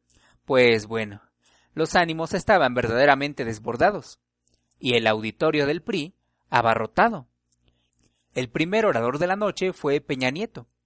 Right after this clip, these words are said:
Subió al estrado con las manos cruzadas sobre el pecho en señal de gratitud.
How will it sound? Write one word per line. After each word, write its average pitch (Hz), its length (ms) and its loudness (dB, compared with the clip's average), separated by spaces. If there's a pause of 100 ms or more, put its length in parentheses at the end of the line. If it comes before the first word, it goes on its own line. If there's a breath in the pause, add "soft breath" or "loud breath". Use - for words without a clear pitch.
(420)
Subió 131 360 0
al 175 120 2
estrado 190 460 2
con 120 180 -6
las 113 160 -6
manos 143 280 -2
cruzadas 147 480 2
sobre 160 220 -2
el 190 80 -10
pecho 156 460 -4 (360 soft breath)
en 147 120 -4
señal 151 400 -2
de 147 80 2
gratitud. 131 460 -4